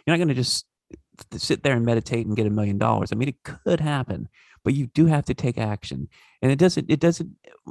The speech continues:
I mean, my encouragement is there's no wrong move.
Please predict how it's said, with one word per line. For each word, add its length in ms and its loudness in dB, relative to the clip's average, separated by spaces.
I 60 -8
mean, 220 0
my 260 0
encouragement 500 -2
is 160 0
there's 220 0
no 120 2
wrong 300 0
move. 380 -4